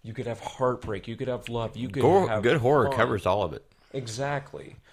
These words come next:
Speaker 1: That's what worked so great, I think, about, like, Get Out.
Speaker 2: Yeah.
Speaker 1: Which Get Out is still Jordan Peele's best movie by a mile.
Speaker 2: Absolutely. So, g-, <laughs>
Speaker 1: Eraser.
Speaker 2: God da-,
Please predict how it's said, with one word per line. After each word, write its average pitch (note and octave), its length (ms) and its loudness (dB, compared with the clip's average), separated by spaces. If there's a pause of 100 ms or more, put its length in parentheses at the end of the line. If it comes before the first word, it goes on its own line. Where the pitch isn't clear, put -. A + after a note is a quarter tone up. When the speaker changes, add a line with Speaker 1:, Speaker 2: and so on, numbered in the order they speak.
(260)
Speaker 1:
That's C3 340 -2
what D3 220 -2
worked A#2+ 480 -8
so B2+ 340 -8
great, G#2+ 320 -4
I G#2 80 -4
think, G#2 240 -12
about, G2+ 240 -4
like, G2+ 320 -10
Get G#2+ 220 -4
Out. - 320 -8 (340)
Speaker 2:
Yeah. F#2 300 -2 (680)
Speaker 1:
Which A#2 220 -8
Get C#3+ 160 4
Out B2 180 6
is A2 180 -4
still G#2 240 -4
Jordan G2 280 -8
Peele's - 220 -10
best - 260 -12
movie - 220 -12
by A#1 160 -12
a - 80 -12 (100)
mile. G1+ 140 -18
Speaker 2:
Absolutely. D#2 1300 -8 (1800)
So, - 180 -2 (1800)
g-, A#2 80 2 (340)
<laughs> - 300 -8
Speaker 1:
Eraser. D#3+ 520 8
Speaker 2:
God - 100 -4
da-, - 140 -8